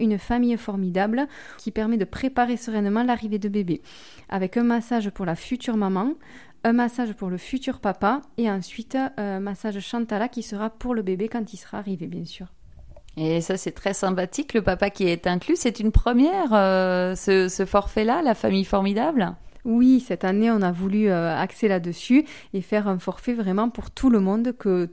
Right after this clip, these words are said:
Speaker 1: tous les membres de la famille puissent profiter d'un moment de détente.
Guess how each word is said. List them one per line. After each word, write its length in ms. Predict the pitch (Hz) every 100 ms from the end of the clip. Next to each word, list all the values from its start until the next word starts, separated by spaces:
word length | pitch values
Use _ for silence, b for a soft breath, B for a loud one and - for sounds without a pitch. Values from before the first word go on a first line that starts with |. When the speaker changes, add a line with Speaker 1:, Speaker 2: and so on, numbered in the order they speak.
| - -
Speaker 1:
tous 140 | 240
les 80 | 233
membres 240 | 202 190
de 20 |
la 140 | 185 180
famille 320 | 185 190 233
puissent 300 | - - -
profiter 420 | - 208 190 214
d'un 80 | 220
moment 240 | 185 185
de 100 | 202
détente. 460 | 196 185 180 180